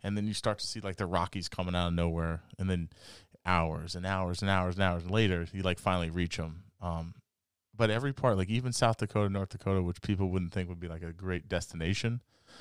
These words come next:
have just amazing, like, ecosystems and towns and just, like, spots. And then you go out west, you get to, like, you know, the Rocky Mountains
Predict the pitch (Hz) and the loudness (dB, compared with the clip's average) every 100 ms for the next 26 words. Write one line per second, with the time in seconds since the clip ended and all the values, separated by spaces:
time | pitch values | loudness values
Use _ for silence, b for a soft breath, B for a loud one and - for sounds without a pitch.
0 | B B - 123 123 117 95 95 101 110 | B B 0 2 2 2 2 4 6 6
1 | 113 101 90 90 104 104 92 - 95 - | 4 2 0 -2 0 2 4 4 2 2
2 | 95 90 92 80 80 85 - 98 90 92 | 0 0 -2 -4 -6 -12 -6 -2 0 0
3 | 87 87 73 80 b b b b b _ | -4 -6 -10 -14 b b b b b _
4 | 92 92 82 - 87 85 92 - 87 85 | -6 -4 -2 -2 0 0 -2 -4 -6 -4
5 | 85 87 95 85 85 92 87 92 87 85 | -4 0 4 4 6 4 4 -4 -8 -6
6 | 82 80 78 - _ 98 87 80 78 82 | -6 -6 -8 -12 _ -10 -8 -6 -2 0
7 | 87 90 85 82 80 85 82 - | 0 -2 -2 -2 -2 -4 -6 -8